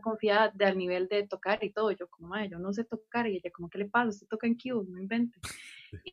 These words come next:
Speaker 1: Y, <laughs> y así,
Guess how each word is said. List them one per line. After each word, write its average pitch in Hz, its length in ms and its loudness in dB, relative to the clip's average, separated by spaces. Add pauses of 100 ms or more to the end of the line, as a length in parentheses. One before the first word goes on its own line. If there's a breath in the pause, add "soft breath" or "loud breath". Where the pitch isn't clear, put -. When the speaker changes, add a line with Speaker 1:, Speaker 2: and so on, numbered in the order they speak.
Speaker 1:
Y, 175 420 2
<laughs> - 380 4 (460 loud breath)
y 220 200 8
así, 202 840 6